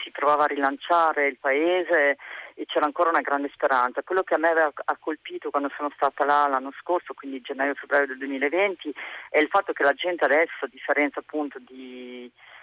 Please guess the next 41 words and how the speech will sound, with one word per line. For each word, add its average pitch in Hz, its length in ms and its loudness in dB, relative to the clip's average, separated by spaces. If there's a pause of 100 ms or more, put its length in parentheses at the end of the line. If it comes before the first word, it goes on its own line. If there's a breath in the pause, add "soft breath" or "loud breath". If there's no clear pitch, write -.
(300 loud breath)
qualche 143 240 2
anno 139 140 0
prima, 196 280 0
non 139 140 0
ha 135 60 2
più - 160 -10
speranza, 135 540 0
non 131 100 -4
ha 127 60 0
più - 140 -14
speranza 151 420 0
nella 139 180 0
politica, 147 440 -4
non 127 160 0
ci - 140 -4
crede 143 280 0
più, - 220 -2
e - 120 2
quindi 160 180 -4
veramente 151 540 2 (260 loud breath)
è - 80 0
un 151 140 2
paese, 165 580 2 (280 loud breath)
eh, 139 180 -4
in 139 100 -6
cui - 160 -4
le 160 100 2
persone 175 440 -2
vivono 147 340 -2
giorno 135 240 -2
per 131 220 -2
giorno. 120 500 0
In 151 320 -2 (120)
tutto - 260 -4
questo 185 500 0
la 139 140 2
corruzione 143 520 -4
politica, 135 680 -2
l'instabilità 139 640 -2
politica 156 460 -6
fa 143 120 -2